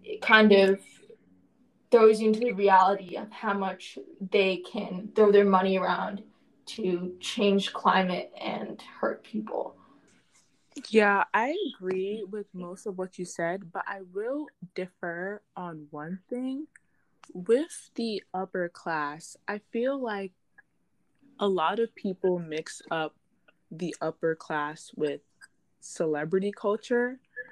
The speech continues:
Speaker 2: and I feel like that's another thing that a lot of people are supposedly against, but in reality they admire it because, like, we admire the life of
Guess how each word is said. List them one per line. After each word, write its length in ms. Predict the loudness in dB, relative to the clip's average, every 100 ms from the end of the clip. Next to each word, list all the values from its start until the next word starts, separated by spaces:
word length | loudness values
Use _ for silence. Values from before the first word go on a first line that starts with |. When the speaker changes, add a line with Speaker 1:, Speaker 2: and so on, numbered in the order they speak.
| -14 -6
Speaker 2:
and 120 | -6
I 100 | -6
feel 300 | 0 2 2
like 340 | 0 0 -2 -4 -20 -20 -20 -20 _ _ -20 -20 _ _ _ 2
that's 260 | 4 4 0
another 480 | -8 -4 -4 -2 -2
thing 320 | -2 -6 -4
that 160 | -4 -4
a 40 |
lot 220 | -4 -6
of 80 | -8
people 600 | -10 -8 0 2 2 -2 -10 -8
are 440 | -6 -4 -6 -8 -12 _ _ -20 _
supposedly 800 | -4 -2 0 -2 -2 -2 -2 -4
against, 520 | -4 -6 -6 -10 -6
but 200 | -2 -2
in 340 | -4 -6 -8 -12 _ 0
reality 460 | 2 2 2 -2
they 120 | -2 -4
admire 360 | -4 -6 -6
it 120 | -8 -8
because, 400 | -10 -6 -6 -4
like, 300 | -6 -6 -10 _ _ _ _ _ _ _
we 340 | -4 0 2 2
admire 720 | 0 0 -2 -2 0 0 0
the 100 | -2
life 320 | -4 -6 -8 -6
of 220 | -6